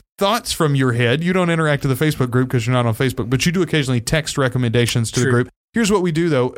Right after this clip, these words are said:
Speaker 1: Not only do I make recommendations, but other people join the conversation, too. As a matter of fact, there's a really cool thread that has started today with must listen to podcasts. This, this, uh, one of the, uh, listeners to the show,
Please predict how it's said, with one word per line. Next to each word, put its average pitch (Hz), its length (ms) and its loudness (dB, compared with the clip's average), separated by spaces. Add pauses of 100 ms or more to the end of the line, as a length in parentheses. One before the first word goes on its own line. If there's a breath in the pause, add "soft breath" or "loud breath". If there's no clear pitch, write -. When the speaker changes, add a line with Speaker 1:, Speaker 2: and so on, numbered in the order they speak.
Speaker 1:
Not 160 220 0
only 202 180 0
do 156 160 2
I 160 160 0
make 175 220 0
recommendations, 120 640 0
but 135 160 0
other 156 180 0
people 156 240 0
join 135 220 0
the 123 80 -2
conversation, 113 540 0
too. 120 180 2
As 104 60 0
a - 20 0
matter 156 180 2
of 147 60 0
fact, 151 200 0 (200)
there's 143 160 2
a 139 60 2
really 226 360 2
cool 180 500 0 (280)
thread 170 320 0
that 151 80 0
has 139 120 0
started 139 360 0
today 117 580 0 (260)
with 131 300 0 (220)
must 156 480 0
listen 143 580 0
to 131 240 4
podcasts. 107 880 0
This, 127 300 0
this, 120 380 0
uh, 110 320 2
one 139 240 0
of 165 100 -2
the, 160 400 2
uh, 120 220 2 (100)
listeners 139 500 0
to 147 200 0
the 143 100 0
show, 117 380 0